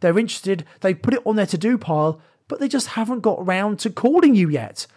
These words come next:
Because guess what? They're busy. And that second, that third letter is a memory prompt to them to get them to say, "Oh yeah, I really must call this person about the deal." But if you don't send that second, third letter, then actually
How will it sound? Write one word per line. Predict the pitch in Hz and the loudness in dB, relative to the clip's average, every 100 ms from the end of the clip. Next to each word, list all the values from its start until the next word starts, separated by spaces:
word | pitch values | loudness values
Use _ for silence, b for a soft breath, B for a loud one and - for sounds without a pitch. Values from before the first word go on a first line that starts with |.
| b b - | b b -8
Because | - 269 220 | 0 0 0
guess | - 143 - | -2 -6 -4
what? | 254 - | -4 -2
They're | 165 | -2
busy. | 160 240 220 123 117 B B | 0 0 0 -4 -8 B B
And | - 190 | -2 -2
that | 196 - | -2 -4
second, | - 226 - 208 | -4 -2 0 0
that | 185 - | 0 -6
third | - 208 202 190 | -2 2 4 4
letter | 214 - 160 156 B _ | 0 2 0 -2 B _
is | 190 190 | -4 -2
a | 175 | 0
memory | 175 208 262 247 180 | 0 2 2 4 2
prompt | 156 - 233 269 247 - | 0 0 4 4 2 -4
to | 190 | 0
them | 160 147 151 | 2 2 0
to | - 180 - | 0 -2 0
get | - 226 | 0 2
them | 208 | 2
to | |
say, | 196 202 | 0 2
"Oh | 311 311 | 4 4
yeah, | 233 | 4
I | |
really | 160 190 233 | 4 4 6
must | 214 196 - | 4 2 0
call | 269 | 0
this | 226 185 | 0 -2
person | - 160 170 151 | 0 0 -2 -6
about | 160 156 135 | -6 -4 -4
the | 143 | -2
deal." | 190 147 113 B B B | 0 0 -2 B B B
But | 226 | 2
if | 226 | 4
you | |
don't | 254 320 | 6 4
send | - - 285 269 | 2 0 2 2
that | 180 | -2
second, | - 180 160 165 147 | -4 -6 -4 -6 -2
third | 170 156 | 0 2
letter, | 156 226 226 - - - B B B | 4 2 2 -6 -8 -12 B B B
then | - 247 240 233 _ | 0 2 2 -2 _
actually | 220 240 247 240 220 220 226 | -6 -4 -6 0 2 2 -2